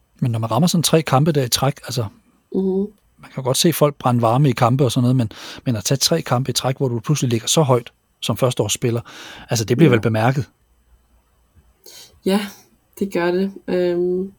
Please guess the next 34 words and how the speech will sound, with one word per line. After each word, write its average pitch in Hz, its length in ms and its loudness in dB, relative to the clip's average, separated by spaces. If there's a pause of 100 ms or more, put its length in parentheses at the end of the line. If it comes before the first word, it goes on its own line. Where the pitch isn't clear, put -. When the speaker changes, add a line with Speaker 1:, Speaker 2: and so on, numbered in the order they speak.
(1080)
Speaker 2:
ja, 185 200 -2 (340)
altså, 190 160 2
det 190 100 -2
er 196 60 4
jo 190 100 0
bare 180 440 -2
cool, 208 280 0
at 190 80 0
jeg 175 160 -2
ligesom 185 280 -2
får 185 100 -2
vist, 196 320 -2
at 185 180 -8
det 196 200 0 (720)
kan 202 180 0
jeg. 202 140 -2 (640)
Øhm, 185 760 0
og, 190 260 0
men 185 140 2
det 180 120 0
kan 196 120 0
man 175 100 0
godt 165 160 0
mærke 165 180 0
på 196 60 -4
de - 100 0
efterfølgende 180 480 -2
kampe, 180 460 -4
når 175 380 -2 (640)
at 190 140 0 (100)
man 175 120 2
så 180 160 0
bliver 180 160 0
scoutet, 175 580 0